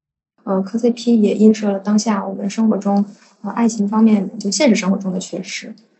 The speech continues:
那黄平老师，从当代文学研究的角度，您是如何看待如今在网络文学中同人题材的火爆呢？大家热衷于写作和阅读同人作品，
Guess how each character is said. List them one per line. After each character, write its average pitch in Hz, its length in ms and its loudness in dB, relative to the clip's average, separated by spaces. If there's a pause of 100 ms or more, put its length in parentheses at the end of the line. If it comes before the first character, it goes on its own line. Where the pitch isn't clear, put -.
(320)
那 285 140 2
黄 233 180 6
平 254 80 8
老 220 100 4
师， 208 160 -2
从 208 360 2
当 269 240 2
代 262 180 4
文 196 180 4
学 202 300 0
研 185 160 4
究 262 140 4
的 254 80 2
角 196 180 -2
度， 190 140 0
您 185 140 0
是 196 140 -2
如 190 120 4
何 196 160 0
看 196 200 -2
待 190 120 -2
如 185 160 -2
今 214 240 6
在 190 260 2 (300)
网 180 180 4
络 240 180 10
文 190 140 4
学 165 160 0
中 175 300 0
同 190 180 0
人 190 220 4
题 - 160 -4
材 - 160 -10
的 185 80 -2
火 - 160 -2
爆 175 160 2
呢？ - 180 -6 (280)
大 254 120 4
家 247 160 6
热 247 140 8
衷 214 260 8
于 185 180 4
写 190 240 2
作 190 240 4
和 180 440 0 (160)
阅 233 180 8
读 175 160 4
同 175 180 -2
人 175 140 2
作 185 140 2
品， - 260 -12